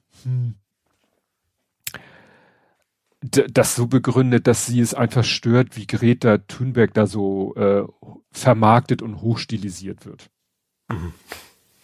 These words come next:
Speaker 1: So. Mm, sie schreibt, also gegenüber dem Kölner Express hat sie gesagt, „Ich hab mein Leben lang auf das Klima und die Umwelt geachtet.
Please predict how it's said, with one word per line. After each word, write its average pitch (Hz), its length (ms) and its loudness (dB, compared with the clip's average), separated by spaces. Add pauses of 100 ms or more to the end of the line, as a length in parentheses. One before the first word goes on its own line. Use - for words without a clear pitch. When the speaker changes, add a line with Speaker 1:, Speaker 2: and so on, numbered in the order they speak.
(640)
Speaker 1:
So. 95 320 -4 (1000)
Mm, 147 720 -14
sie - 160 -6
schreibt, - 440 -2 (540)
also 120 220 2
gegenüber 123 460 0
dem 113 140 -4
Kölner 120 260 0
Express - 440 -2
hat 123 120 0
sie 123 100 -6
gesagt, 113 240 -2
„Ich 123 180 -6
hab 131 120 0
mein 117 160 0
Leben 135 260 4
lang 127 220 0
auf 123 160 -4
das 120 180 -4
Klima 131 320 -2
und 120 220 -10
die 139 40 -10
Umwelt 123 380 -4
geachtet. 120 480 0